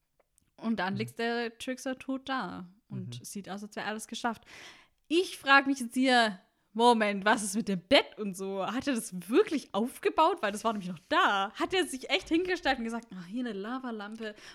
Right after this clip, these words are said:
Speaker 1: und hier die Diskokugel“?
Speaker 2: Sagen wir mal
Speaker 1: Ernsthaft?
Speaker 2: so, er hat ja den ganzen Mittag Zeit gehabt, bis dunkel geworden ist.
Speaker 1: Ja, okay.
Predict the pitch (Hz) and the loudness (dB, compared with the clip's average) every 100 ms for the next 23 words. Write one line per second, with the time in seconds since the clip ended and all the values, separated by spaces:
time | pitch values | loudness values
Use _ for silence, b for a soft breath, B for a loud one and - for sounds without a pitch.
0 | B 196 185 - 302 226 185 - 269 - | B -16 -12 -4 -4 -4 -10 -10 -10 -10
1 | 233 - 233 226 233 226 226 254 - B | -14 -12 -12 -4 0 0 0 -4 -10 B
2 | B - - 131 143 139 131 135 131 123 | B 0 2 4 6 8 8 8 4 2
3 | 151 202 170 98 92 - _ _ _ - | 2 2 0 -4 -8 -14 _ _ _ -20
4 | 98 104 131 107 131 123 117 120 113 117 | -20 -8 -6 -4 -4 -6 -4 -6 -6 -6
5 | 117 139 135 135 165 - - 214 214 - | -6 -4 -4 -4 -6 -6 -4 -4 -4 -6
6 | 117 113 - 104 - 110 120 117 117 92 | -6 -6 -10 -14 -12 -12 -10 -10 -12 -10
7 | 92 - 220 226 220 220 - 269 214 190 | -12 -12 -12 -8 -8 -10 -10 -6 -6 -6
8 | 190 196 | -8 -10